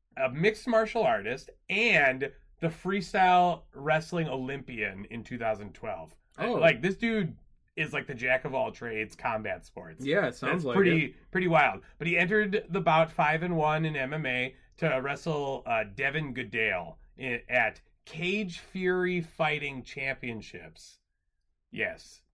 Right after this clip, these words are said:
Speaker 2: Cage Fury Fighting Championships.
Speaker 1: Uh, Pilev lost the bout by technical knockout in round two after it was discovered that his r-, left ring finger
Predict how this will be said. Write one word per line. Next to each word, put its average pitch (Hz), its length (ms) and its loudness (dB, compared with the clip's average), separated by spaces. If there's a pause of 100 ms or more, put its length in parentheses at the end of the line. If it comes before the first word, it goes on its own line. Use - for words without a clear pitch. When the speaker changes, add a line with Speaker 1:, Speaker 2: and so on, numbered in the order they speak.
Speaker 2:
Cage 135 540 -6 (140)
Fury 127 500 -4 (120)
Fighting 110 340 -6
Championships. - 920 -12
Speaker 1:
Uh, 131 240 2 (440)
Pilev 196 640 4
lost 160 500 4
the 202 80 -2
bout 165 300 6
by 156 120 -2
technical 165 540 -2
knockout 131 600 0
in 131 120 -6
round 135 560 0
two 147 600 -2 (360)
after 160 380 0
it 170 140 0
was 175 200 0
discovered 170 720 4
that 139 140 -2
his 139 200 -6
r-, 113 300 -10 (100)
left 131 540 0 (160)
ring 175 400 0
finger 110 580 -4